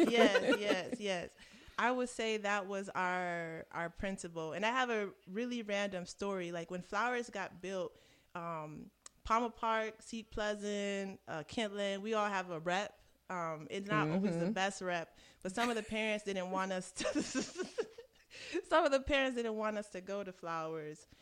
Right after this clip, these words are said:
Speaker 1: And, um, I didn't really think about it, but I'm really thankful that we had the opportunity to, to be, to go to that school 'cause it was newly built. And, um,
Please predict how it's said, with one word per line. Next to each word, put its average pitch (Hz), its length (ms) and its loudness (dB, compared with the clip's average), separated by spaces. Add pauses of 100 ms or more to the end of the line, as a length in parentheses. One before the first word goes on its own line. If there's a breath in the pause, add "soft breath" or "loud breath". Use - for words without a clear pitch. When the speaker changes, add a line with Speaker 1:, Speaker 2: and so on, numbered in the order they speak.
(220 soft breath)
Speaker 1:
And, 180 220 0
um, 156 500 -2 (480)
I 247 120 2
didn't 247 220 4
really 220 220 2
think 269 320 -4
about 208 380 0
it, 175 220 -8
but 175 400 0 (280)
I'm 202 160 2
really 247 180 0
thankful 208 520 -4
that 165 420 -6 (160)
we 214 260 -4
had 180 200 -4
the - 120 -8
opportunity 180 680 -6 (160)
to, 160 360 -6
to - 220 -10
be, 175 640 -10 (400)
to 190 120 -6
go 185 180 4
to 202 140 -4
that 190 200 -2
school 208 180 -6
'cause 185 140 -6
it 175 60 -2
was 165 120 -6
newly 208 280 0
built. 196 400 -4 (480 soft breath)
And, 170 220 -2
um, 156 460 -6